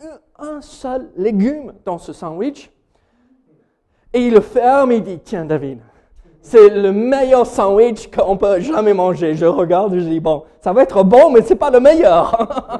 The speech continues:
<laughs> Et c'est pas bien pour le cœur. » Mais lui, il est convaincu,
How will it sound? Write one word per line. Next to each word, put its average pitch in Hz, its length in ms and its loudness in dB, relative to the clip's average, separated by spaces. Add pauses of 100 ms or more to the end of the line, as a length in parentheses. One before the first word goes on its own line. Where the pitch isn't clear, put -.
(120)
<laughs> - 120 -12
Et 208 80 4
c'est 262 160 -2
pas 285 200 0
bien 311 160 6
pour 285 160 4
le 277 100 6
cœur. » 220 280 -2
Mais 214 120 2
lui, 294 160 4 (160)
il 349 80 0
est 269 100 -2
convaincu, 370 600 -2